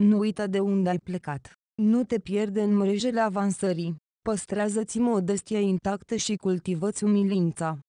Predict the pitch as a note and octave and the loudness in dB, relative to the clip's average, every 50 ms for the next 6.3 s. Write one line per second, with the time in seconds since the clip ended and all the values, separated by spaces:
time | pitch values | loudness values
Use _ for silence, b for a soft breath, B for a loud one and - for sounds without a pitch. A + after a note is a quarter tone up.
0 | _ _ - A3 A3 A3 G3+ - - A3+ A#3 A#3+ A#3+ - B3 A#3 - - A3 G3+ | _ _ -2 0 2 2 2 0 0 -2 -2 -2 -2 -4 -4 -4 -4 -2 0 2
1 | G3+ G#3 G#3+ - - - - A3+ F#3 - G#3+ G#3 G3+ G3 F#3 - - G3 F#3+ F#3+ | 2 2 0 -2 -8 -8 -6 -6 -4 -2 -2 0 0 -2 -2 -4 -4 -2 0 0
2 | G#3 G#3+ - - - A3 A3 G3 - G3+ A3 G#3+ A3 G#3 F#3 F#3 F3+ F3+ E3+ G3 | 0 -2 -2 -4 -4 -2 -2 -2 -2 -4 -2 0 0 2 2 2 2 0 0 -2
3 | G3 E3 - E3+ F3+ G3+ G#3+ G#3+ _ _ _ _ - - - - A3 A3+ A#3+ B3+ | -4 -2 -2 -2 -2 -2 -4 -6 _ _ _ _ -18 -10 -4 -2 0 0 0 -2
4 | - - A3+ G#3 - - A3 F#3 - G#3 G#3 G#3+ F#3+ - G3+ F#3+ F#3 E3 - G3 | -2 -4 -6 -4 -4 -6 -6 -6 -4 -4 -4 -4 -2 -2 0 0 0 0 -2 -2
5 | G3+ G3+ - - A#3 A3+ G#3+ G#3 G3+ G3+ F#3 - - G3+ G3 F#3+ F#3+ F#3+ G3 F#3 | -4 -4 -2 -2 0 2 2 2 2 0 -2 -2 0 0 2 2 2 0 0 0
6 | E3+ D#3+ D#3 - - | 0 -2 -4 -4 -10